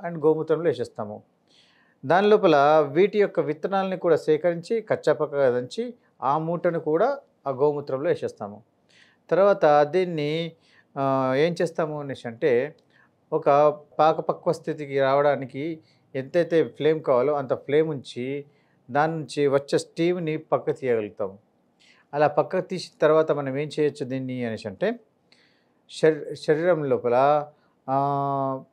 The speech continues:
ప్రొద్దున సాయంత్రము పాలతో కానీ లేదంటే భోజనం అయిన తర్వాత కానీ మనం ఒక తినగలిగితే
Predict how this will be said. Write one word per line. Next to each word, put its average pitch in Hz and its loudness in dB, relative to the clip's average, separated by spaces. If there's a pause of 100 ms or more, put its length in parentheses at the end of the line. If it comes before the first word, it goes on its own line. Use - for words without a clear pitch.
(120)
ప్రొద్దున 156 0
సాయంత్రము 139 -2 (400)
పాలతో 156 4
కానీ 143 -2 (380)
లేదంటే 139 0
భోజనం 143 0
అయిన 151 -6
తర్వాత 143 2
కానీ 120 0
మనం 135 -8
ఒక 127 -2
తినగలిగితే 131 -2